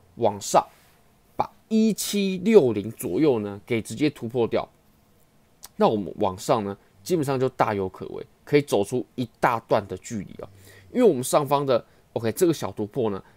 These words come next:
基本上是形成不了阻力的。最主要的阻力呢，还是我现在所画的，大概在一千七百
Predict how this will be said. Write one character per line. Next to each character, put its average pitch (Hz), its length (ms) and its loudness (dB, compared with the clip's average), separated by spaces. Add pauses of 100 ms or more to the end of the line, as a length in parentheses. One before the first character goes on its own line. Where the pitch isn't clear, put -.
(120)
基 - 140 -6
本 147 160 0
上 143 140 -2
是 151 80 -2
形 127 180 -8
成 113 160 -8
不 127 80 -4
了 104 160 -2
阻 95 160 -12
力 98 160 -12
的。 - 160 -16 (160)
最 240 200 2
主 - 280 -10
要 156 160 4
的 131 80 4
阻 110 200 -6
力 131 120 -4
呢， 110 180 -8 (220)
还 127 140 -4
是 170 100 0
我 98 180 -2
现 147 160 -2
在 135 120 -2
所 92 180 -8
画 104 260 0
的， - 140 -10 (300)
大 151 100 4
概 147 140 2
在 143 220 0
一 180 80 -2
千 139 280 -2
七 135 240 -8
百 98 200 -4